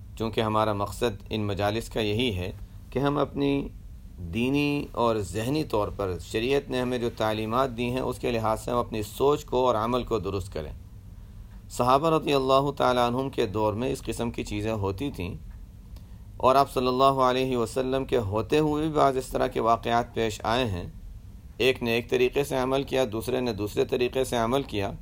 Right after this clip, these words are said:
اور آپ صلی اللہ علیہ وسلم نے دونوں میں سے کسی کو غلط قرار نہیں دیا۔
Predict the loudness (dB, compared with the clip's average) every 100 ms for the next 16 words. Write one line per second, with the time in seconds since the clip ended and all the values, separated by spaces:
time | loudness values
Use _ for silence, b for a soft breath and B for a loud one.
0 | -14 -14 -14 -14 -12 -4 2 2 2 -2
1 | 0 2 2 2 2 2 0 0 -2 -2
2 | -2 -2 -2 -4 -2 0 0 0 -2 -4
3 | -4 -4 -2 0 2 2 2 0 2 0
4 | -2 -6 -6 -10